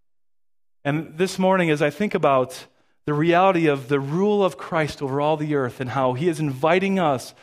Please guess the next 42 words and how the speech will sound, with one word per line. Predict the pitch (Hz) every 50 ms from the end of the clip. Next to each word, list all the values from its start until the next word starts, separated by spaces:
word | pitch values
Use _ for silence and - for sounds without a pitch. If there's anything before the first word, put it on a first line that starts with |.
| - _ _ _ _
to | - 160
participate | - 156 147 139 - - 240 254 - - 196 - - 160 131 123 120 117 - - - _ _ _ _ _ _ _ _ -
in | 170 185 202 208 190 156 139
this | 135 165 175 170 - - - -
mission, | 139 139 147 160 165 156 - - 123 104 92 90 90 98 _ _ _ _ _ _ _ _ _ _ _ -
to | 147
see | 131 - - 156
Jesus | 139 123 120 143 175 185 190 160 180 165 -
Christ | - - - 175 156 147 147 143 - -
lifted | 139 139 131 - - 131
up | 123 110 107 -
everywhere | 131 135 143 131 131 127 120
we | 120 117
go | 117 120 107 104 98 98 95 - _ _ _ _ _ _
and | 127 123 -
everywhere | 131 135 135 131 127
we | 120 120 117
set | - - 127 110
our | 110
feet. | 101 - - 110 95 92 - _ _ _ _ _ _ _ _ _ _ _ _ _ _
I | - 143 147 151
was, | 151 151 151 147 - -
uh, | - 160 147 139 143 143 117 131 131 127 139 156
brought | 151 185 196 202 202 196
to | - - 185 170 165 160 160
this | 156 160 156 -
scripture | - - 196 180 - - 180
in, | 160 156
in | 135 151 151
Matthew | 156 156 151 - 156
twenty-four. | 139 - 160 143 139 131 - 143 127
This | 143 147 -
is | 165 143
the | 131 135
first | 127 - 131 123 113 - -
slide | - 117 117 113
if | 113 110 -
you | -
want | 120 117
to | 113 110
go | 120 120 117
there. | 117 117 113 104